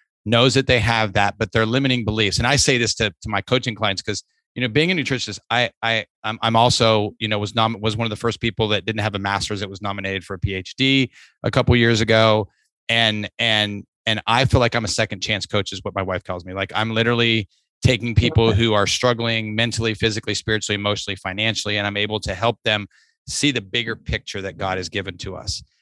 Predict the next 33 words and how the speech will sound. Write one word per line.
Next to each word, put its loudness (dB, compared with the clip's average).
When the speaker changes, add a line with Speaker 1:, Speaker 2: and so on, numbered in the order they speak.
Speaker 1:
But 4
a 6
lot 6
of 4
them -2
struggle 0
with -4
the -4
limiting -4
belief -4
of -10
believing -4
that -6
they're -4
capable -6
of -12
charging -2
what -6
they, -8
that -8
they -6
charge. -8
Speaker 2:
Yeah. 4
Speaker 1:
They're, 2
they're, 0
they're, -2
they're -2
not -2
closing 2
people 0
on 0
the -2
phone, 0